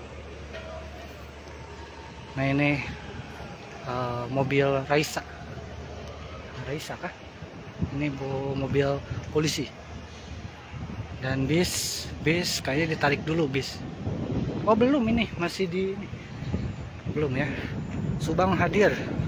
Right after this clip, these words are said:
Da, Subangna paling mana, A? Nah, tuh sana Subangna paling mana? Mang, bejakeun kudu tilu poin,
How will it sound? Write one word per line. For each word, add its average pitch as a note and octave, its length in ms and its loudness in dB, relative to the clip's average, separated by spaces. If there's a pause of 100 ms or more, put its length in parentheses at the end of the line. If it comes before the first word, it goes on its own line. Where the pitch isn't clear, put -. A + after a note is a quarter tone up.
(1300)
Da, E3+ 240 6
Subangna F3+ 560 6 (240)
paling F3 240 6
mana, F#3+ 200 10
A? - 200 10
Nah, B2 540 -2 (100)
tuh E3+ 80 8
sana F#3 320 8
Subangna E3+ 400 6
paling E3 240 4
mana? E3+ 400 8 (1800)
Mang, F3 380 8
bejakeun D3+ 580 6
kudu D#3 240 4
tilu D#3 220 2
poin, E3 260 8